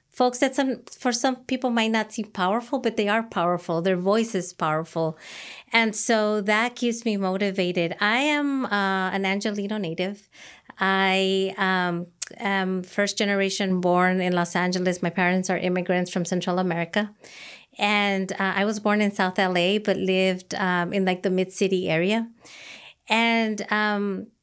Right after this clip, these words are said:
I became a, a single mother as a teenager.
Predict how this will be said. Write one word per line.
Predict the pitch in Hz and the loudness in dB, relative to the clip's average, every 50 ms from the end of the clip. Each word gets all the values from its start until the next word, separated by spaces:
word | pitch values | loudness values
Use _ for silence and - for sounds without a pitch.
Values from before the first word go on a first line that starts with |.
| _ - - _ _ _ - _ | _ -14 -14 _ _ _ -20 _
I | - 214 240 | 0 0 0
became | 254 254 294 285 - 262 247 226 226 226 220 220 208 | 2 0 -4 -4 -2 0 2 2 2 2 2 0 0
a, | 190 202 196 196 196 190 190 190 190 185 185 185 185 190 - - - 226 196 196 | 0 2 2 4 4 4 4 4 2 2 2 0 -2 -4 -6 -8 -4 -2 0 0
a | 185 | 0
single | 180 - - - 208 202 202 202 | -2 -2 -2 0 0 0 0 0
mother | 190 190 185 185 185 190 185 | 0 2 0 2 2 2 2
as | 185 180 175 175 175 180 | 2 2 0 0 -2 -4
a | |
teenager. | 170 - - 190 180 175 170 165 165 139 135 156 | -6 -4 -4 -4 -2 -2 -2 -2 -4 -4 -6 -6